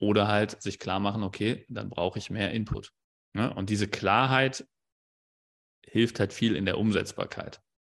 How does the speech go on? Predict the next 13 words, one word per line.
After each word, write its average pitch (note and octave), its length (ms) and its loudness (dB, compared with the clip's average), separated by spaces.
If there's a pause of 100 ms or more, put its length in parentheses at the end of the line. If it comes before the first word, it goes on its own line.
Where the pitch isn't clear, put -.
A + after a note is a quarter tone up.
(1400)
Weil - 100 -8
wenn F2+ 80 -4
man F#2 140 0
genau F#2+ 320 2
weiß, G#2+ 320 2
was - 300 -4
notwendig C3+ 600 0
ist, C#3+ 320 -4 (220)
um G2+ 340 -6
sein G2+ 200 -4
Ziel G#2+ 180 0
zu - 120 -2
erreichen B2+ 680 -2